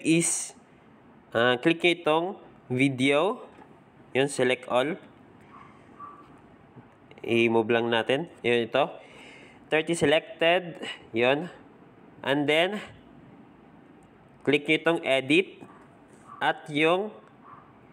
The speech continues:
ito, monetization. So, na-on ko na. So, kailangan nyong i-on yung inyong monetization.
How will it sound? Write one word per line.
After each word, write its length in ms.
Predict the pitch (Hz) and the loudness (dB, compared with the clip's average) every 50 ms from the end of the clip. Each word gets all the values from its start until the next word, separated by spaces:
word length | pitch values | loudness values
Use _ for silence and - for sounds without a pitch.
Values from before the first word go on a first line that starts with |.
| - - - - - - - - | -20 -20 -20 -20 -20 -20 -18 -10
ito, 400 | - - - - 139 139 131 110 - - - - - - - - - - - - - - - - - - - - - - - - | -8 -8 -4 -2 0 0 0 -2 -6 -14 -20 -20 -20 -20 -20 -20 -20 -20 -20 -20 -20 -20 -20 -20 -20 -20 -20 -20 -20 -20 -14 -6
monetization. 1120 | - 127 143 160 170 170 170 170 165 160 151 - 156 143 139 131 - - 147 143 127 120 117 | -2 0 2 2 2 2 0 0 0 -2 0 2 2 2 2 0 0 2 2 2 2 0 -2
So, 400 | - 147 143 139 139 139 139 139 | 0 2 2 2 2 0 -2 -2
na-on 400 | 135 131 127 104 123 135 139 135 | -2 0 0 0 0 -2 -2 0
ko 160 | - 165 170 | 0 0 2
na. 240 | 165 151 156 180 190 - - - | 2 2 0 0 -4 -10 -12 -4
So, 160 | - 139 135 | -4 -2 0
kailangan 480 | 156 156 160 160 170 170 175 170 170 170 | 2 2 2 2 2 2 0 -2 0 0
nyong 320 | 180 190 202 226 220 - - - - - - - - - - - | 2 0 0 -2 -6 -14 -18 -20 -20 -20 -20 -20 -20 -20 -8 0
i-on 480 | - 151 139 - 143 151 156 160 160 | 2 2 2 4 2 0 0 -2 -2
yung 320 | 156 160 170 180 185 196 196 | 0 2 2 2 0 -2 -2
inyong 640 | - 151 151 151 151 147 147 151 156 160 170 190 - - - - - - - - - - - - | -2 0 0 2 2 2 2 2 2 0 -2 -4 -8 -14 -20 -20 -20 -20 -20 -20 -20 -20 -12 -4
monetization. 1120 | - 131 139 139 139 139 135 123 - 135 123 127 120 107 123 139 139 135 120 107 107 - | 0 0 0 0 0 0 -2 0 2 2 2 2 0 0 0 2 2 2 0 -2 -8 -12